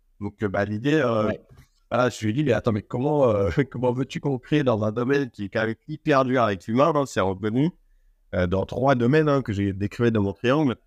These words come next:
Speaker 1: comment veux-tu qu'on crée quelque chose dont on soit vraiment fier, euh, sur, euh, cet écosystème-là ? » Et puis elle m'a dit, « Bah, chiche, viens,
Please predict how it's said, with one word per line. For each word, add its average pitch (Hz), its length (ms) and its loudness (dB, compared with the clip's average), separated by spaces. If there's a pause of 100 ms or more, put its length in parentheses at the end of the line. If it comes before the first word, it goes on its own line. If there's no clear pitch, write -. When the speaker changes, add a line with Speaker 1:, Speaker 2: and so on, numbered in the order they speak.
(220)
Speaker 1:
comment 123 200 0
veux-tu 135 300 0
qu'on 120 180 -2
crée 135 220 -2
quelque 123 240 0
chose 139 180 -2
dont 110 240 0
on - 20 -20
soit 104 300 -8
vraiment 123 300 0
fier, 156 280 -2 (520)
euh, 101 440 0
sur, 127 300 -4
euh, 104 480 0 (220)
cet 113 260 -4
écosystème-là ? » 120 720 0
Et - 40 -20
puis 101 100 -2
elle 95 60 2
m'a 95 100 2
dit, « 139 160 0
Bah, 95 220 0
chiche, - 420 -4 (640)
viens, 143 240 2